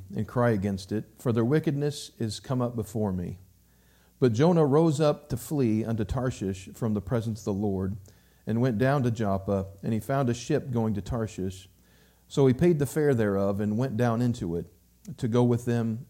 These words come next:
unto Tarshish from the presence of the Lord.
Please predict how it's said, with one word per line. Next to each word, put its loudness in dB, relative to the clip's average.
unto -2
Tarshish -4
from -4
the -2
presence -6
of -6
the -6
Lord. -2